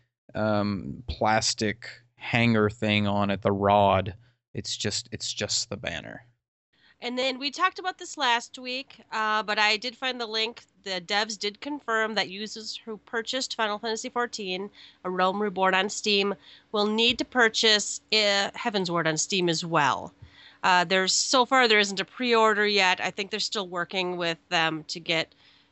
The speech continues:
Speaker 2: um, pre-orders and, and whatnot. So hang in there, but,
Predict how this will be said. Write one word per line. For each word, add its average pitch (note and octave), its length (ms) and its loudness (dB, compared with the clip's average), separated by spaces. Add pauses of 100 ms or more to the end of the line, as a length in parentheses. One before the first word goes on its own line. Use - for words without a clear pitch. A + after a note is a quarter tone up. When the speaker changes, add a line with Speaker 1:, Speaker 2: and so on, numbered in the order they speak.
(160)
Speaker 2:
um, D#3 300 -2
pre-orders D#3+ 760 -2
and, D3 260 -6
and D3+ 160 -4
whatnot. C3+ 520 0
So D3 480 2 (340)
hang A#3+ 300 2
in B3 180 4
there, A3+ 380 4
but, - 160 -6